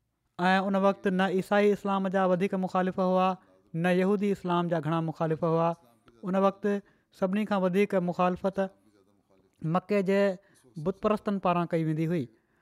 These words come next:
پر هيءَ دعا نه سيکاري وئي ته، "اي خدا، اسان بت پرست نه بڻجي وڃون." ۽ پر دعا هيءَ سيکاري وئي ته، "اي خدا، اسان يهودي يا نصارا نه بڻجي وڃون." ان مان صاف معلوم ٿئي ٿو ته هن صورت جي ذريعي الله تعاليٰ هيءَ پيشن گوئي فرمائي ڇڏي هئي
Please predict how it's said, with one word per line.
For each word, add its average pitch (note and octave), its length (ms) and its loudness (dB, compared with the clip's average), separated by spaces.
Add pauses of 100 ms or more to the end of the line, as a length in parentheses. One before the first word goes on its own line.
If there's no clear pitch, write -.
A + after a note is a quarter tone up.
(200)
پر F3+ 120 0
هيءَ E3+ 280 0
دعا A3 220 2
نه A#3 100 -2
سيکاري G3+ 380 0
وئي F3+ 260 2 (220)
ته، F#3 80 -4
"اي F#3+ 220 4
خدا، G3 340 2 (320)
اسان E3+ 300 -4
بت E3+ 200 -6
پرست G3+ 280 0
نه E3+ 80 -2
بڻجي C#3+ 260 -2
وڃون." ۽ C#3 220 -4 (420)
پر F3+ 160 0
دعا D3+ 300 0
هيءَ D#3+ 180 -2
سيکاري E3 380 -2
وئي E3+ 260 0
ته، F3+ 120 -6
"اي E3 180 -2
خدا، E3+ 420 0 (340)
اسان F3+ 260 -2
يهودي F#3 460 0
يا F#3 120 0
نصارا F#3+ 380 2
نه F3+ 80 -2
بڻجي C#3 280 -4
وڃون." D3+ 280 -2 (320)
ان E3+ 100 -8
مان E3 300 -2
صاف E3+ 280 0
معلوم D3 280 -2
ٿئي D3+ 180 -2
ٿو D#3+ 240 2 (520)
ته E3 160 0
هن F#3 120 0
صورت F#3+ 260 0
جي E3+ 140 0
ذريعي F3 320 2
الله F3 160 0
تعاليٰ F3 360 0
هيءَ F3+ 140 0
پيشن F#3 320 -4
گوئي F#3+ 120 0
فرمائي F3 320 -2
ڇڏي F3+ 220 -2
هئي F#3 240 2